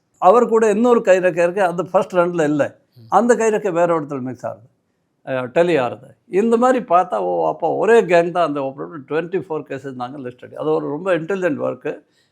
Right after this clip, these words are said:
Speaker 1: எங்க ஃபிங்கர் பிரிண்ட் ஸ்டாஃப் ரொம்ப நல்லா ஒர்க் பண்ணாங்க. ரேகையில ஒரு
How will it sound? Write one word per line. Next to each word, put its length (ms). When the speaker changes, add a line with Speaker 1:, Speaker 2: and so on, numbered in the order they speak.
Speaker 1:
எங்க 440
ஃபிங்கர் 220
பிரிண்ட் 220
ஸ்டாஃப் 280
ரொம்ப 200
நல்லா 320
ஒர்க் 260
பண்ணாங்க. 380
ரேகையில 300
ஒரு 160